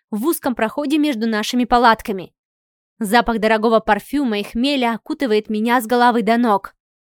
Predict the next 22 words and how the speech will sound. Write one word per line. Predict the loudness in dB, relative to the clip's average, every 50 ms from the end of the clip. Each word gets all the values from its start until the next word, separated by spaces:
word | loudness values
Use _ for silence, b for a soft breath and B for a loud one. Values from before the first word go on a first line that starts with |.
| _ _ _
«Ну, | -8 -4 -2 -2 -2
здравствуй, | -2 -4 -2 0 2 2 2 0 -2 -6 -8 -8 -6
матрешница-преступница!» | -8 -8 -6 -4 -2 0 0 0 -2 -4 -6 -6 -6 -4 -4 -4 -4 -4 -6 -6 -4 -2 -4 -4 -4 -4 -6 -8 -8 -10 _ _ _ _ _ _
шипит | -6 -4 -2 0 0 0 0 0
он | 0 0 0 0
так, | 0 0 2 2 2 2
чтобы | 0 -2 -2 0 0 2
не | 0 0 -2
слышали | -4 -4 -4 -4 -2 0 0 0
покупатели. | 0 -2 -4 -6 -4 -2 0 0 0 0 -2 -4 -4 -4 -6 -10 _ _ _ _ _ _ _ _ _
Его | -2 2 4 4 4
рука | 4 4 4 2 2
хватает | 4 4 2 4 4 4 2 2 2
меня | 0 0 0 2
за | 2 2 0
локоть | 2 2 0 0 0 -4 -4 -4
и | -4 -2
затаскивает | 0 0 2 2 0 0 -2 -4 -4 -4 -4 -4
в | -6
щель | -6 -6 -2 -2 -2 0 0
между | 0 0 0 0 0 -2
палатками. | 0 0 2 4 4 4 4 2 0 -6 -6 -6 -8 -10